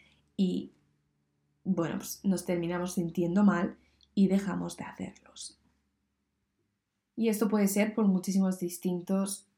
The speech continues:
motivos, como puede ser que nos hemos puesto un objetivo demasiado ambicioso que queremos conseguir en muy poco tiempo,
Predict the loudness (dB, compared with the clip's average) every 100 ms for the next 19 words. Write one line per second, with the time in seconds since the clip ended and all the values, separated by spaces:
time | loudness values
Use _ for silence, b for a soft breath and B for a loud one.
0 | _ -6 -4 -2 0 0 0 -6 -14 _
1 | _ _ 2 4 4 0 -8 _ _ -2
2 | 0 0 0 0 -2 -6 -6 -6 -8 -6
3 | -6 -4 -2 -4 -4 _ 2 2 2 0
4 | -6 0 0 2 0 -2 -4 -2 -2 -4
5 | -2 -2 -2 -8 _ 0 0 0 -4 -2
6 | 0 0 -2 -2 -2 -6 b b -2 0
7 | 0 -2 -4 -6 -8 -4 -4 -2 -4 -6
8 | _ -4 -4 -6 4 6 6 4 2 -2
9 | -4 -4 0 2 2 0 -2